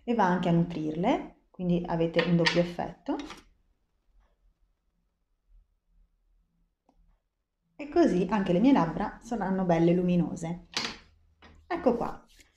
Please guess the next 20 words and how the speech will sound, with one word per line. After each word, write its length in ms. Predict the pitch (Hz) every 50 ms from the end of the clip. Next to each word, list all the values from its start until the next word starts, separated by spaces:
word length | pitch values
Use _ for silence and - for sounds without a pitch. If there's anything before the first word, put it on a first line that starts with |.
| _ _ _ _ _ _ -
Il 160 | 381 392 -
trucco 260 | - 330 233 - 214
è 20 |
finito, 580 | 190 - 202 180 190 233 302 320 - 415 415 - -
un 160 | 277 269 247
trucco 380 | - 370 427 415 - - 220 180
veloce, 760 | 185 254 233 190 165 160 180 196 - - - 311 370 466 466
però 240 | - 277 247 240 240
questo 300 | - 262 294 - - 262
è 100 | 202 190
l'effetto 680 | 214 233 226 - - 185 170 175 - - - 320 427 415
che 100 | - 262
a 20 |
me 120 | 208 202 190
piace 280 | - 202 196 - 208
tantissimo 720 | 196 - 269 - 277 - - 196 175 - - - 226 277 339
perché, 440 | 359 311 240 - 220 202 220 226 226
eh, 500 | 214 202 196 190 180 180 180 185 180 180 _ _ _ _ _ - _ _ _ _ _ _ _ _ _ _ _ _ _ _ _
si-, 340 | - - - 330 320 - - - -
sinceramente, 800 | 214 - - 269 254 262 320 381 427 311 214 208 196 196 - 294